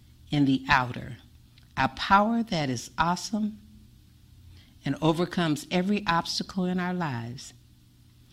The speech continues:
and set us safe, satisfied, and at peace, healed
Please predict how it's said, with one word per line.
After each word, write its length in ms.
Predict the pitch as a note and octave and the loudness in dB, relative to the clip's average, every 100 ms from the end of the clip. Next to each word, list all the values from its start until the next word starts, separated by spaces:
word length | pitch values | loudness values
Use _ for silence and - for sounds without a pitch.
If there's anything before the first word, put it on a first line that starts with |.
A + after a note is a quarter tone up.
| - - | -20 -18
and 180 | - C3+ | -4 -2
set 300 | B2+ - E3 | -2 0 2
us 140 | C#3+ - | 0 -2
safe, 540 | - F#3 F#3+ A3 - - | -2 0 0 -2 -6 -18
satisfied, 1080 | - - E3+ E3+ F3 - F3+ E3+ F3 F3+ F#3 - - - - - | -10 -4 0 2 0 -2 0 0 0 -4 -6 -12 -20 -20 -20 -2
and 180 | D3 D#3 | 0 2
at 260 | E3+ F#3 | 0 -2
peace, 560 | - B3 E3 G#2+ - - - - - - - - - - - - - - - - - - - - - - - | -2 0 0 -2 -8 -14 -20 -20 -20 -20 -20 -20 -20 -20 -20 -20 -20 -20 -20 -20 -20 -20 -20 -20 -20 -20 -20
healed 640 | - - A#3 A#3+ B3+ C4 C4 | -6 8 8 8 6 2 0